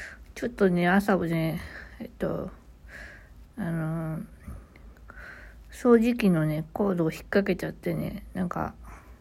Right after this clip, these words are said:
ちょっと腫れちゃったので、お風呂も入れず、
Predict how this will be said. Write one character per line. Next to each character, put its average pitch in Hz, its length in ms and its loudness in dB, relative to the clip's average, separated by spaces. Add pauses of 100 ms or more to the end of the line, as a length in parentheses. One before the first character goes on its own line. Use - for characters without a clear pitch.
(840)
ち - 80 -4
ょ 233 40 0
っ - 20 -12
と 208 100 0
腫 202 200 4
れ 202 100 4
ち 202 100 2
ゃ 214 60 6
っ - 20 0
た 202 240 2
の 160 180 0
で、 - 320 -6 (540)
お 202 140 2
風 202 160 6
呂 185 120 6
も 147 260 -2 (1040)
入 175 280 0
れ 170 180 2
ず、 156 220 -6